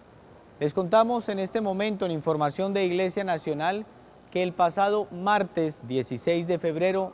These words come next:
en todo el país se llevó una jornada de oración por los enfermos y por el bienestar de todos.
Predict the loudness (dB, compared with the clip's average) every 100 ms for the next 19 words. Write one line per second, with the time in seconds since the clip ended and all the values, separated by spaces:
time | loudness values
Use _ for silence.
0 | -8 -8 -4 -2 0 0 -2 0 2 2
1 | -4 -10 -20 -20 -20 -4 -2 2 2 2
2 | 2 0 -2 -2 -2 -2 0 0 2 2
3 | 0 0 2 2 -2 -2 -2 -2 -6 -2
4 | 0 0 -2 -4 -4 -2 -2 -4 -6 -8
5 | -4 -4 -2 -4 -4 -6 0 0 0 -4
6 | -4 0 0 0 -4